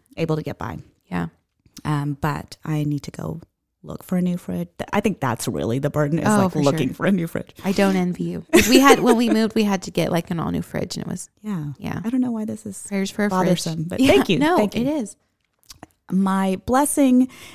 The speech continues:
Speaker 1: is call to religious life, uh, specifically nuns, because of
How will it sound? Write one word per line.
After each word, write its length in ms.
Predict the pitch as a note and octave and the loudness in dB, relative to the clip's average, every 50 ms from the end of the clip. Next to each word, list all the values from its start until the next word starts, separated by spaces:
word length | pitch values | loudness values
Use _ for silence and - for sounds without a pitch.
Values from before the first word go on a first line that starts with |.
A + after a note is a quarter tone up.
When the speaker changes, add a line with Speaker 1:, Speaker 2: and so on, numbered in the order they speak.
| - _ - | -20 _ -2
Speaker 1:
is 580 | - G#3 G3+ G3 F#3+ F#3 F#3 F3+ F3+ F3+ - - _ _ _ _ _ _ _ _ _ _ _ _ _ _ - - _ _ _ _ _ _ _ _ _ _ _ _ _ _ _ - | 2 4 6 6 6 4 2 2 0 -2 -4 -8 _ _ _ _ _ _ _ _ _ _ _ _ _ _ -20 -20 _ _ _ _ _ _ _ _ _ _ _ _ _ _ _ -6
call 240 | - - B3+ A#3 A#3 | 2 4 4 4 4
to 140 | - - G3 | 2 2 2
religious 420 | F3+ F3 F3 E3 E3+ E3 - - | 2 4 4 2 0 -2 -4 -4
life, 280 | D3+ D3 C#3+ C#3+ D3 - | -4 -2 -2 -2 -4 -4
uh, 40 | - | -6
specifically 640 | E3 - - D#3 - - D3+ - D#3+ - - D3+ C#3+ | -6 -4 -4 -4 -2 -2 -4 -4 -4 -2 0 0 0
nuns, 540 | D3 C#3 B2+ B2+ C3 C#3 C#3+ C#3 C3+ - - | 2 0 0 0 -2 -2 -2 -2 -4 -4 -6
because 680 | - D3 C#3 C3+ C3+ C#3+ C#3 C3 C3 C3 C3+ - - - - - - - - _ - | -4 -6 -6 -4 -4 -4 -2 -2 -2 -4 -6 -8 -10 -12 -14 -20 -20 -20 -16 _ -4
of 540 | C#3+ D3 C#3 C3+ C3+ C3+ - - - _ | -4 -2 -2 -2 -2 -4 -6 -10 -12 _